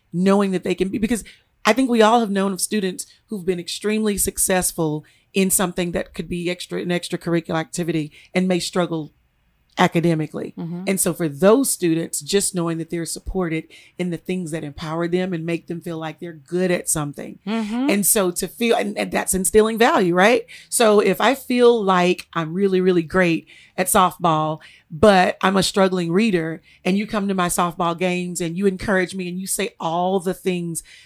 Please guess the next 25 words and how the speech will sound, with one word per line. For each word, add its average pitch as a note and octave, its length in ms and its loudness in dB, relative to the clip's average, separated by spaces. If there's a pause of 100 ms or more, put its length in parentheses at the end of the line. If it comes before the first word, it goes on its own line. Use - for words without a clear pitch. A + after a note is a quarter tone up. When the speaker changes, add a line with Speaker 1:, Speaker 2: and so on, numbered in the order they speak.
Speaker 1:
that F#3+ 200 2
make F#3 160 -2
me F#3+ 160 -2
feel F3 320 -4
like E3+ 280 -2
I'm F3 180 -2
a D#3+ 80 -4
really E3+ 260 2
great F3 400 -4
kid, E3+ 480 -2 (400)
then C#4 320 2
if B3+ 140 -2
I'm B3 140 -2
not B3 220 -2
quite A3+ 280 2
successful G3+ 580 -2
on F#3 160 -4
that F3 140 -2
assessment, G3+ 640 -2 (280)
I'll G3 200 0
think A3+ 240 -6
about F3 320 0
the - 80 -8
times E3 640 -4
that E3+ 440 -4